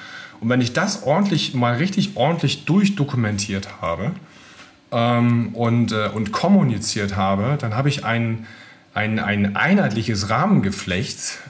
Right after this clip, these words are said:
äh, innerhalb dessen sich eine Organisation bewegen kann. Und das ist, äh, unserer Meinung nach,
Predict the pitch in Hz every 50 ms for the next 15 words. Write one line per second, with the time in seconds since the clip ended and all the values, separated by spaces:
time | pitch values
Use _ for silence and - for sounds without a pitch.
0 | - - 117 113 113 110 101 113 131 127 117 117 101 101 127 135 143 - 131 120
1 | 107 104 110 95 - 110 117 117 107 110 113 113 117 113 113 107 110 104 104 -
2 | - 117 110 104 101 98 95 101 101 98 90 - - 87 87 - - - - 98
3 | 98 95 - - 101 - - 104 98 - - - 104 101 101 104 101 98 101 104
4 | 120 123 117 107 101 101 101 104 104 104 101 98 95 95 95 98 -